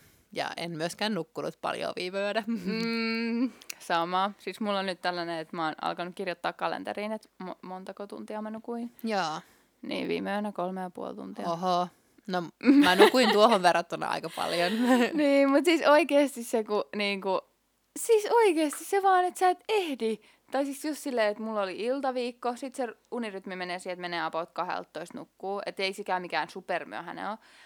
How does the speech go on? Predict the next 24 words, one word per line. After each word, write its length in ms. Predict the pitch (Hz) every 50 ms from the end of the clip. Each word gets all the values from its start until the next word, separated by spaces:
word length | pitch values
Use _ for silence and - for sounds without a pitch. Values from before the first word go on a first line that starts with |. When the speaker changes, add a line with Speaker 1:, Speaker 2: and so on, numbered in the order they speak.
| - _ _ -
Speaker 2:
Mut 160 | 233 240 240
sit 180 | - 254 233 -
aamuviikkona, 640 | - 254 262 247 226 214 190 175 175 180 - - 190 - -
et 120 | 233 233
sä 140 | - 240 220
voi 140 | 247 254 254
mennä 220 | 240 208 185 185 185
kahdeltoista 640 | - 208 226 214 175 175 170 - - - 165 - 185
nukkuu. 520 | 180 170 - _ - - - 208 214 - _ _ _
Mut 140 | - 214 214
sit 140 | - 240 226
kun 120 | - 226
se 100 | 226 226
sun 140 | 214 220 220 240
unirytmi 440 | 262 233 202 190 196 - 220 202
on 180 | 214 233 233 233
sitä 200 | 220 185 - 170
ja 140 | 160 180 185
sua 160 | - 196 190
ei 60 | 190
väsytä 440 | 214 233 254 240 220 185 165 160 -
ennen 240 | - - - 190 190
sitä, 300 | - 175 - 160 180 190 - _
Speaker 1:
Mm. 60 | -